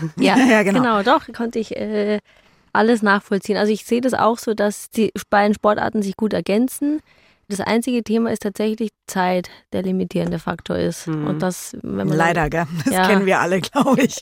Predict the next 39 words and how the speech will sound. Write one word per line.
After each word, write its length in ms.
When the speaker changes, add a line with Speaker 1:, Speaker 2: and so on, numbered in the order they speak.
Speaker 1:
Genau, 320
und 100
wenn 100
ich 120
da 180
viel 280
in 120
der, 260
in 100
der 100
Laufvorbereitung 920
bin, 200
dann 120
habe 140
ich 60
natürlich 360
weniger 440
Zeit 340
für 180
Klettern. 540
Also 160
vor 160
allem 220
für 100
Klettern 380
dann 100
draußen 420
am 120
Fels, 540
weil 100
da 100
brauchst 220
du 60
dann 60
meistens 320
irgendwie 180
den 40
ganzen 300
Tag, 380